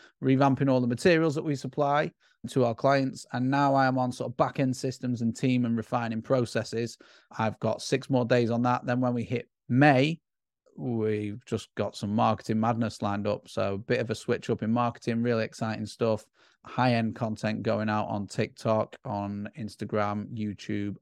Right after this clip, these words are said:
and LinkedIn, and probably some other email as well. Everything is dialed in.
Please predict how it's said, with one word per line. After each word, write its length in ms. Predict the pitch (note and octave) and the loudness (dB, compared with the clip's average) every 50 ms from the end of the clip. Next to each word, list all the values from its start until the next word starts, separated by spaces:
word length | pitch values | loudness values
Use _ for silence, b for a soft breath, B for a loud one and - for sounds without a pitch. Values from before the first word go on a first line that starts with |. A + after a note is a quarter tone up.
| _ | _
and 220 | - B2 A#2+ A#2 A2+ | -2 0 2 2 0
LinkedIn, 500 | A2 A2 A#2+ B2 - A2+ G2+ G2+ G2+ F#2+ b b b b b - | 0 -2 -4 -6 -6 -6 -4 -4 -6 -10 b b b b b -8
and 140 | A2 G#2+ | -8 -6
probably 300 | - - C3+ B2+ A2 G#2+ | 2 2 2 4 2 0
some 200 | G#2 - - G#2+ | -4 -4 -6 -6
other 180 | G#2 G2+ G#2+ - - | -4 -4 -6 -6 -4
email 520 | C#3+ C3 A#2+ A2+ A2+ G#2+ A2 A2 G#2+ G#2 | -4 -2 -2 -2 -2 -2 -4 -4 -4 -6
as 100 | G#2 A2+ | -8 -6
well. 380 | A#2+ A2 G#2+ G#2+ G#2+ G#2+ G#2 b b b b b b _ - | -4 0 0 2 2 0 -2 b b b b b b _ 0
Everything 480 | C3 B2+ B2 B2 B2+ A2 - A#2+ A#2 | 2 2 2 2 0 0 2 0 2
is 160 | A#2 A2+ G#2 | 2 0 -2
dialed 400 | - - A2+ A2 A2 G#2+ G#2+ G#2 | 0 0 2 2 2 0 -2 -2
in. 260 | G#2+ G#2+ A2+ A#2+ B2+ | -2 -2 -2 -4 -4